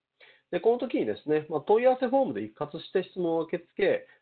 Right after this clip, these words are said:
で、あの、同じような質問を持たれている先生方も多いので、まあ、個人名と伏せて回答をエフエーキューに掲載するということを行いました。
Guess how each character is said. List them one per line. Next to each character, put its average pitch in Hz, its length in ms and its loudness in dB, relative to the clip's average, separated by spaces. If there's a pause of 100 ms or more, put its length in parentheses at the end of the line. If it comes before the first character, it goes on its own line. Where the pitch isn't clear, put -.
(160)
で、 180 160 2
あ 151 120 0
の、 151 180 0
同 208 140 4
じ 240 100 -6
よ 269 100 2
う - 20 -2
な 294 160 0
質 - 180 -14
問 131 140 -2
を - 40 -4
持 127 60 -4
た 147 140 0
れ 131 60 0
て 104 120 -8
い - 20 -4
る 92 160 -8
先 127 180 -6
生 147 120 -2
方 104 200 -8
も 110 140 -4
多 135 80 -2
い - 20 -4
の 82 120 -10
で、 101 400 -2
ま 160 80 -10
あ、 - 20 -10
個 185 120 -2
人 220 220 -2
名 220 180 4
と 190 140 -2
伏 - 100 -12
せ 202 100 -4
て 208 300 0
回 160 240 0
答 165 100 -4
を 160 80 2
エ 147 60 2
フ 175 120 -6
エ 175 60 -2
ー 170 60 -10
キ 196 100 -4
ュ - 20 -4
ー 135 40 -4
に 104 60 -10
掲 104 240 -12
載 107 220 -8
す 120 60 -16
る 113 80 -12
と 117 80 -8
い - 20 -6
う - 20 -6
こ - 100 -18
と 110 100 -4
を - 60 -8
行 - 200 -18
い - 80 -16
ま - 100 -20
し - 140 -20
た。 - 100 -20